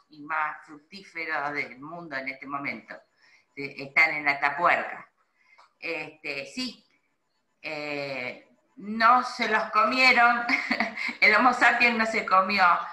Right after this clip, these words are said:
a Neandertal, ni tampoco le ganó la guerra. Se fusionaron. Inclusive es cierta la información,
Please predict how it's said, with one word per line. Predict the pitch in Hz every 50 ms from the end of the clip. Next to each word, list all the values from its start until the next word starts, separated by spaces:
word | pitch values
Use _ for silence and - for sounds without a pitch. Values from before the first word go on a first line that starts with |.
| - - - - - -
a | - 165 156 160 160 156 156 151 147 147 156 160
Neandertal, | 165 160 151 156 156 160 156 156 151 151 - - 151 147 156 180 - - - _ -
ni | 185 180 170
tampoco | - 170 165 170 170 185 190 - 170
le | 170 156 156
ganó | 147 147 147 156 156
la | 151 151
guerra. | 143 151 147 135 120 123 117 113 - - _ _ _ _ _ _ _ _ _ _
Se | - 180 170
fusionaron. | 165 - - 147 - 180 170 175 175 156 135 127 127 120 123 - - _ -
Inclusive | 175 175 175 185 214 208 208 233 233 233 240 254 247 - - - -
es | 190 190 185 -
cierta | - 214 190 175 170 170 - - 185 196 214 220 - -
la | - 139
información, | 135 135 135 135 _ - 143 139 147 151 151 - - 220 214 214 220 233 240